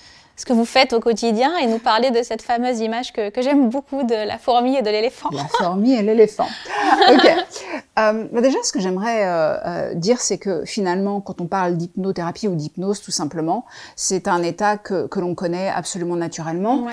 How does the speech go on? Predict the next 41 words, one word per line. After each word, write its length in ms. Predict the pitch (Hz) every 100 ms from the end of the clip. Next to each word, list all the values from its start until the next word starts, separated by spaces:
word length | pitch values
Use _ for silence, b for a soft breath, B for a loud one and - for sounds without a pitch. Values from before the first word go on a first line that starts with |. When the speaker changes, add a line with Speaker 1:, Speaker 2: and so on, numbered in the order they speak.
| 220
Speaker 1:
c'est 160 | - 175
Speaker 2:
On, 40 | 170
Speaker 1:
vrai. 80 |
Speaker 2:
dans 220 | 170 175 190
un 40 |
état 260 | 196 226 202
d-, 160 | 175
d'adulte, 880 | - 185 180 185 240 240 - 180 135
ça 200 | 175 175
peut 120 | 160 180
être 200 | 196 202
tout 100 | 180
simplement 480 | 185 185 190 202 190
quand 120 | 151
tout 140 | -
d'un 140 | 185 190
coup 160 | -
on 100 | 208
se 140 | 175 175
met 160 | 180 170
à, 100 | 147
à 160 | 175
rêvasser 560 | 185 208 190 196 - 226
et 100 | 180
puis 140 | -
on 120 | 175 165
revient, 340 | 185 202 220
là 120 | 202
on 100 | 180
est 120 | 175 -
parti 360 | 190 - -
quelque 220 | 175 160 156
part. 200 | 117 127
On 80 | 156
est 80 | -
parti 260 | 175 -
quelque 240 | 196 180 175
part 280 | 233 262
et 60 | 180
c'est 160 | - -
finalement, 540 | 185 175 196 240